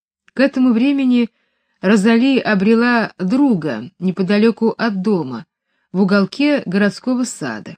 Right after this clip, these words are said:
Это был старый, одиноко стоявший дуб,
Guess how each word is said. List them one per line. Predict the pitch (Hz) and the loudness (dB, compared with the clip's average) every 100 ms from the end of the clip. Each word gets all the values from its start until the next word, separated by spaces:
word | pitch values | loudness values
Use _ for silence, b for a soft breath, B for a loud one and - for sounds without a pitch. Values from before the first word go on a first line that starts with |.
| _ _ _ _ _ _ _ _ _ _ | _ _ _ _ _ _ _ _ _ _
Это | 240 269 | -4 0
был | 226 285 - | 2 0 -2
старый, | - - - 262 311 269 175 147 - - | -8 -14 -4 0 0 0 -2 -4 -8 -6
одиноко | 185 180 214 294 - 247 | -2 0 0 0 -4 -6
стоявший | - 180 214 233 - 202 175 | -4 0 0 -4 -6 -4 -4
дуб, | 147 151 147 - | -6 -8 -8 -14